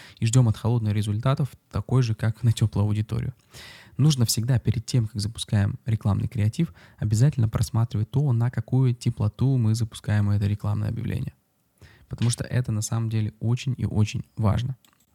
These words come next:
Потому что на самом деле сам факт баннерной слепоты, как я лично считаю, он существует в вакууме. То есть, да, возможно, аудитория устала от рекламы,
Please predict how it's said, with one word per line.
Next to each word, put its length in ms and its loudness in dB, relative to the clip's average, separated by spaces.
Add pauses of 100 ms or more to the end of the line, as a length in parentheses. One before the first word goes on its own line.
Потому 260 -2
что 140 -2
на 120 2
самом 380 2
деле 460 2
сам 340 0
факт 500 -2
баннерной 500 2
слепоты, 540 -2 (360)
как 220 -4
я 160 2
лично 280 -4
считаю, 480 -4 (340)
он 340 2 (760)
существует 560 -6
в 40 -4
вакууме. 480 -4 (440)
То 100 -4
есть, 140 0
да, 220 2
возможно, 520 0
аудитория 580 2
устала 440 2
от 200 0
рекламы, 420 -6